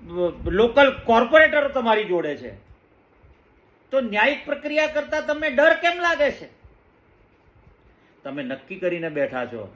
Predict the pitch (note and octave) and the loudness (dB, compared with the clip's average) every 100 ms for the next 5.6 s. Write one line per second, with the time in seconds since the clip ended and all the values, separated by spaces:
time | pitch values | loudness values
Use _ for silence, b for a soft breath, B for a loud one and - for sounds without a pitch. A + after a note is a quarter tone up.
0 | - C3 C3+ C3 A#2+ B2 A#2+ A#2 G#2 G2+ | -14 -8 -4 -4 -4 -6 -8 -10 -12 -16
1 | - _ _ _ _ _ _ C3+ B2+ B2+ | -20 _ _ _ _ _ _ -8 -4 -4
2 | B2+ A#2+ C3 D3 D#3 A#3+ A#3+ E3+ D3+ C3+ | -4 -6 -6 -6 -4 -2 0 0 0 0
3 | A#2+ A2 - B B - D3 - E3+ E3+ | -2 -4 -10 B B -6 -4 0 4 4
4 | F#3 F#3 D3 C3+ D3+ D3+ F3 D3 E3 E3+ | 4 2 2 2 2 2 0 0 0 2
5 | F3+ F3 F#3 G3 G#3 - | 0 0 0 -2 -4 -16